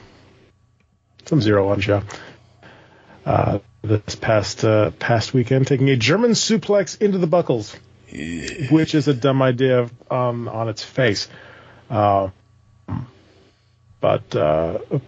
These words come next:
Speaker 1: President Takahito, Zero One President Takahito Kami gave an update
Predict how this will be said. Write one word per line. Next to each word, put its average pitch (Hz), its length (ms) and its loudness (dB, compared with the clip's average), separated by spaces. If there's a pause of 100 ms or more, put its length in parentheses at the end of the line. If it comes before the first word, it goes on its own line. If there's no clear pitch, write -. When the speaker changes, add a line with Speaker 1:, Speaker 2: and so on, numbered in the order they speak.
(380)
Speaker 1:
President 127 380 0
Takahito, 131 720 2
Zero 151 220 2
One 139 120 2
President 127 300 0
Takahito 123 360 0
Kami 120 240 2
gave 120 120 2
an 123 60 0
update 120 340 0